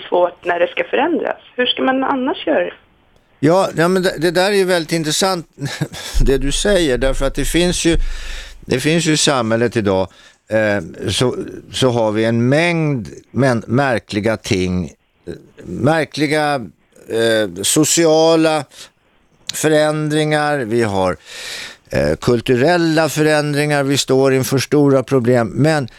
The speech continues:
Speaker 2: när det gäller vissa saker, då får vi inte identifiera de problemen och diskutera dem, därför att då finns inte det, ah, det finns inget vi, det finns inget dem, man får inte diskutera det överhuvudtaget.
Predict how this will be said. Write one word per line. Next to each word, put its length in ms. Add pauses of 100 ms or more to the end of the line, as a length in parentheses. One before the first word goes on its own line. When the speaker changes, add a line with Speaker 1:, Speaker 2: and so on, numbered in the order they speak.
(100)
Speaker 2:
när 180
det 80
gäller 580 (500)
vissa 480
saker, 460
då 180
får 160
vi 140
inte 240 (100)
identifiera 1000
de 260
problemen 600
och 80
diskutera 760
dem, 260
därför 240
att 80
då 100
finns 420
inte 260
det, 340 (200)
ah, 260
det 160
finns 280
inget 260
vi, 220
det 260
finns 380
inget 340
dem, 200
man 160
får 120
inte 100 (100)
diskutera 720
det 160
överhuvudtaget. 880